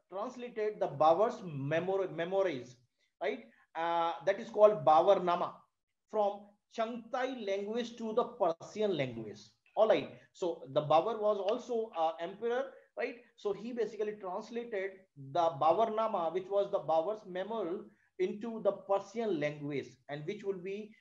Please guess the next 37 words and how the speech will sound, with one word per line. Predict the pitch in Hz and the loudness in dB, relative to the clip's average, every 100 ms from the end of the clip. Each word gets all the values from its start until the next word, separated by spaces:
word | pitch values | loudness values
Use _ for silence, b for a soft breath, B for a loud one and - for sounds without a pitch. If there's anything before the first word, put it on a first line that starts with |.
| B | B
useful | 151 175 269 - 196 202 202 | -12 -8 -8 -4 -2 -2 -2
for | 190 180 208 170 | -4 -2 -2 0
the | 160 | -2
administrative | 160 170 - 151 180 - | -2 -12 -12 -8 -8 -2
purpose. | 131 - 117 | -2 -2 -8
So | - 147 - B _ | -6 -8 -10 B _
this | 160 208 | -6 -6
is | 240 240 | -6 2
also | 208 208 | 2 2
one | 214 202 | 0 0
of | 196 | 0
the | 208 | -4
important | 190 190 190 214 208 | -4 -4 -2 -2 -2
point | 202 208 | -6 -4
you | 185 | -8
should | 180 196 170 | -6 -8 -6
note | 185 202 | -8 -4
down. | 196 208 247 - B B _ 147 | -2 -2 -6 -14 B B _ -6
They | 175 | -2
can, | 196 196 | -2 -4
it | 180 170 | -8 -4
can | 196 185 160 | -2 -2 0
ask, | 196 254 - - _ _ | 0 0 -6 -20 _ _
it | 170 170 | -10 -4
can | 190 | -4
be | 196 190 | 0 0
asked | 180 233 220 | 2 -2 -6
in | |
the | 196 | -4
objective | 170 170 185 196 | -4 -4 -8 -6
type | 190 180 | -4 -4
question | - 196 - 190 247 B B - | -6 -8 -6 -8 -10 B B -6
that | 185 185 | -4 -4
who | 202 262 - | -8 -8 -6
translate | 208 196 208 214 202 214 - _ _ _ _ | -4 -4 -6 -4 -2 -2 -6 _ _ _ _
the | 143 147 139 | -6 -4 0
Bawarnama | 165 196 220 214 196 190 175 170 202 | 0 2 -2 -2 -4 -2 -2 0 -2